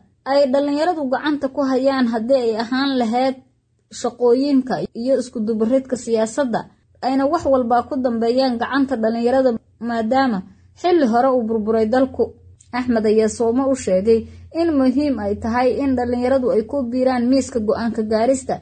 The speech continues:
taas oo lagu go'aamiyo arrimaha masiiriga ah ee mustaqbalka dadka iyo dalka. Sidoo kalena loo baahan yahay in ay bulshada u sameeyaan wacyigelin,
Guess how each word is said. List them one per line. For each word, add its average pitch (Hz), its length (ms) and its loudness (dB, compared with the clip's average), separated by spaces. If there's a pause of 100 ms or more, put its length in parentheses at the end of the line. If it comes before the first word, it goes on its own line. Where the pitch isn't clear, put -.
(260)
taas 220 460 0
oo 202 160 2
lagu 220 240 2 (100)
go'aamiyo 202 580 0
arrimaha 233 460 0
masiiriga 240 680 0
ah 247 220 0
ee 208 140 -2
mustaqbalka 233 760 -4
dadka 262 340 0
iyo 220 180 -2
dalka. 262 360 0 (400)
Sidoo 330 320 2
kalena 262 360 2
loo 254 280 4
baahan 226 400 -2
yahay 214 340 -2 (380)
in 285 160 -2
ay 240 180 2
bulshada 240 460 0
u 262 80 0
sameeyaan 240 560 -2
wacyigelin, 226 600 2